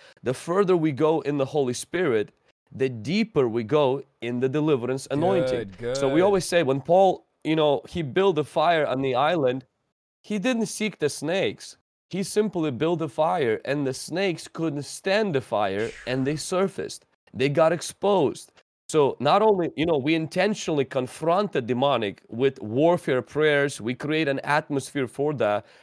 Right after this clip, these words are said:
Speaker 1: by, you know, letting people know, say, "Hey, it's gonna be a deliverance service." We preach on that. But there's also something that is hidden,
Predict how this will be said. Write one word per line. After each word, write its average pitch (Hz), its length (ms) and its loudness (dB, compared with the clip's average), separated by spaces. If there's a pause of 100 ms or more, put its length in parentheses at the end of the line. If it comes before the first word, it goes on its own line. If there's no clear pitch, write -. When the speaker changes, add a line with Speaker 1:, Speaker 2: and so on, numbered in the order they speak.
(100)
Speaker 1:
by, 104 360 2 (200)
you - 80 -6
know, 120 100 2
letting 151 300 2
people 160 240 -4
know, 175 180 2
say, 120 160 -6
"Hey, 151 160 -4
it's 127 220 -6
gonna 175 180 -2
be 175 140 -2
a 170 80 0
deliverance 151 480 -2
service." 156 400 -2
We 131 120 -2
preach 160 440 -2
on 117 140 -2
that. 98 280 0 (300)
But 117 100 0
there's 165 220 2
also 175 340 2
something 143 540 -2
that 131 160 4
is 135 140 0
hidden, 208 540 0